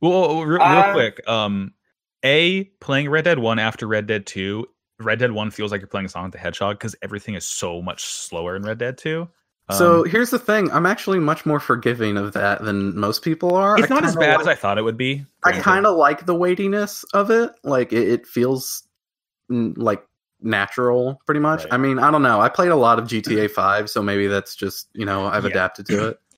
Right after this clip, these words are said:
Speaker 1: I
Speaker 2: Big
Speaker 1: mean, I
Speaker 2: old
Speaker 1: mean, like, I
Speaker 2: black
Speaker 1: don't have a
Speaker 2: cowboy slut looking at Spurs makes me nut.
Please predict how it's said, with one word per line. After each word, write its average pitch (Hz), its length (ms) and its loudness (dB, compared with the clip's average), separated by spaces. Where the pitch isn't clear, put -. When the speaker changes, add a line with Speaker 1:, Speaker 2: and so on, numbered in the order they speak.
Speaker 1:
I 143 60 2
Speaker 2:
Big 180 60 4
Speaker 1:
mean, 196 80 8
I 214 40 8
Speaker 2:
old 220 60 6
Speaker 1:
mean, 208 120 2
like, 185 100 6
I - 60 6
Speaker 2:
black 185 120 4
Speaker 1:
don't 240 140 -4
have 190 200 0
a 226 40 8
Speaker 2:
cowboy 160 280 2
slut 117 500 -4
looking 156 340 -6
at 214 140 0
Spurs 135 580 -4
makes 117 300 -6
me 180 120 -6
nut. 220 380 0